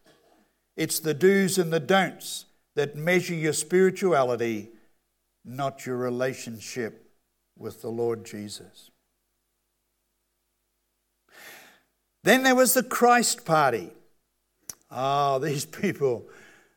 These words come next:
these people had a deep, deep problem, a pride problem. You know, I, I, I reckon that they would have even doubted that any of the others were saved.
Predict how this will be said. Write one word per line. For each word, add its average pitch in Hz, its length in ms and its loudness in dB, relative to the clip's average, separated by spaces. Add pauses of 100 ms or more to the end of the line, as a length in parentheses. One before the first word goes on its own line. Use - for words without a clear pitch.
(340)
these 165 460 0
people 147 520 0
had 139 200 2
a 123 100 -2
deep, 113 460 -8
deep 127 300 -6
problem, 127 440 -10 (1040)
a 117 160 -10
pride 135 880 -10
problem. 101 420 -10 (2000)
You 185 80 6
know, 254 160 2
I, 208 280 0
I, 226 300 0
I 208 200 4
reckon 208 320 2
that 180 180 0
they 185 140 6
would 180 160 2
have 160 100 0
even 165 320 0
doubted 170 440 2
that 156 160 0
any 170 240 -2
of 160 140 0
the 170 140 0
others 175 320 0
were 190 100 2
saved. 254 720 0